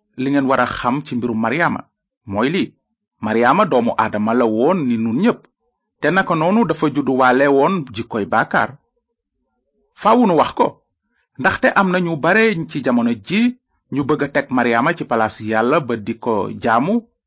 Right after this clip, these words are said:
te di ko ñaan. Waaye loolu aram na. Ci lu wóor, Mariama ku jara naw la, ndax mooy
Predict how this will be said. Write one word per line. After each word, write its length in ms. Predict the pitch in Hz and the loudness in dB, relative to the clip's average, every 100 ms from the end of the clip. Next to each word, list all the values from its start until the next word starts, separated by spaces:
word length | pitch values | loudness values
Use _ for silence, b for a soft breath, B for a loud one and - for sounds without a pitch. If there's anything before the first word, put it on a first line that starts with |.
| _ | _
te 40 | 127 | -10
di 80 | 120 | -8
ko 120 | 147 | -6
ñaan. 260 | 170 240 117 - _ _ _ _ _ _ _ _ _ - | -2 0 -2 -8 _ _ _ _ _ _ _ _ _ 0
Waaye 180 | 143 202 | 2 4
loolu 200 | 226 254 | 4 4
aram 260 | 196 123 101 | 2 0 -2
na. 80 | - _ _ _ _ _ _ _ - | -8 _ _ _ _ _ _ _ -6
Ci 80 | 185 | -2
lu 80 | 190 | 2
wóor, 300 | 185 233 214 | 4 4 4
Mariama 560 | 151 135 131 131 170 | 2 4 4 4 2
ku 220 | 180 - 123 | 0 -2 -4
jara 220 | 123 120 | -2 0
naw 220 | 139 156 233 | 2 4 4
la, 140 | 185 - _ _ _ _ _ _ _ _ - | 2 0 _ _ _ _ _ _ _ _ -6
ndax 200 | 120 156 | -4 -2
mooy 300 | 127 131 170 | -4 -2 -2